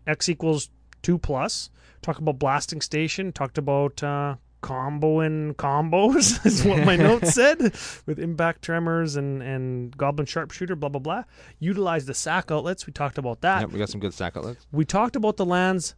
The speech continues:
Speaker 1: We talked about using them for utility. Play your utility lands, kids.
Speaker 2: It's very important.
Speaker 1: What else?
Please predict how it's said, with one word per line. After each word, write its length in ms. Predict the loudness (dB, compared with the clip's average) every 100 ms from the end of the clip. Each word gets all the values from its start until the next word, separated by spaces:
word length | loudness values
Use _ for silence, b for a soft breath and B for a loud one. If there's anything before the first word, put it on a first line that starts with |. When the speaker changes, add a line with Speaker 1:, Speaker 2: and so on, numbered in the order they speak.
| _
Speaker 1:
We 100 | -2
talked 280 | 2 2 2
about 200 | -2 0
using 280 | 2 4 2
them 100 | -4
for 120 | -6
utility. 500 | -6 -2 -2 0 -4
Play 220 | -2 -2
your 140 | 0 -4
utility 440 | 0 4 4 4
lands, 320 | 2 2 0
kids. 320 | -2 -4 -4 -4
Speaker 2:
It's 60 |
very 120 | -4 -2
important. 420 | 2 2 0 -8 _ -2
Speaker 1:
What 180 | 0 2
else? 360 | 0 -4 -16